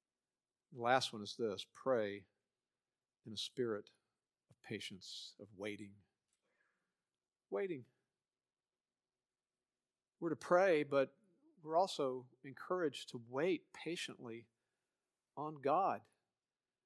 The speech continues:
Psalm twenty-seven, "Wait for the Lord. Be strong. Let your heart take courage." Yes, wait for the Lord. Psalm thirty-eight,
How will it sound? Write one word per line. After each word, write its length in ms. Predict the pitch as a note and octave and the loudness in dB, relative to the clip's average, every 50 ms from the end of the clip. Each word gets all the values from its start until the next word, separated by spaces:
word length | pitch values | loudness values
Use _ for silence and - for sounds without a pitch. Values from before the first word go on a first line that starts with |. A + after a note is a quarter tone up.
| _ _ _ _ _ _ _ - | _ _ _ _ _ _ _ -14
Psalm 260 | - - D#3 D3+ D#3 | -4 -2 0 0 0
twenty-seven, 720 | - - - F3 F3 D3+ - - F#3 F3+ E3 D3 B2+ A#2+ | -2 -6 -4 -4 -2 -2 2 4 4 4 2 0 -2 0
"Wait 340 | B2 C#3 D3+ F3+ G3 F#3 - | 4 6 8 8 8 6 4
for 140 | - - F3+ | 0 -2 0
the 100 | E3 E3+ | 0 -2
Lord. 480 | D#3+ D#3+ D#3+ E3 D#3+ D#3 C#3 A#2+ A2+ | -2 -2 0 2 2 4 2 2 0
Be 120 | A#2 D3+ E3+ | -2 -2 -2
strong. 440 | - - - - F#3 E3+ F3 E3+ D#3 | -2 -2 0 0 2 2 0 2 2
Let 160 | D#3 E3+ E3+ | 2 2 2
your 120 | E3 D3+ | 2 0
heart 260 | C3 E3 F3 E3+ - | 2 4 4 2 2
take 180 | - - F3+ E3+ | 0 -4 -6 -4
courage." 320 | - - F3+ E3+ D3+ - | -4 -2 -2 -2 -2 -2
Yes, 240 | E3 F3 D#3+ - - - | -2 -2 -2 -2 -4 -8
wait 680 | D#3+ D#3+ E3 E3 F3 F#3+ G3 G3 G3+ F#3+ F#3+ - - - - | -6 -4 0 0 2 2 2 2 0 0 -2 -6 -14 -16 -14
for 120 | - F3 | -12 -10
the 100 | D#3+ D#3+ | -10 -8
Lord. 400 | D3+ D3+ D3+ D3+ D3+ D3+ C#3+ C3 - _ _ _ _ _ _ _ _ _ _ _ _ _ _ _ _ _ _ _ _ _ _ _ _ _ _ _ _ _ _ _ _ _ _ A#2+ B2+ _ _ _ _ F3+ D#3+ D#3 D#3 _ _ _ _ _ _ _ _ _ _ _ _ _ _ _ _ _ _ _ _ _ _ _ _ _ _ | -6 -6 -4 -4 -4 -6 -8 -10 -12 _ _ _ _ _ _ _ _ _ _ _ _ _ _ _ _ _ _ _ _ _ _ _ _ _ _ _ _ _ _ _ _ _ _ _ _ _ _ _ _ _ _ _ _ _ _ _ _ _ _ _ _ _ _ _ _ _ _ _ _ _ _ _ _ _ _ _ _ _ _
Psalm 240 | - - - D#3+ D#3 | -4 0 2 2 2
thirty-eight, 540 | D#3+ - E3 E3+ E3 D#3+ E3 E3+ E3 D#3 D3+ | 4 4 4 4 6 6 6 6 6 4 2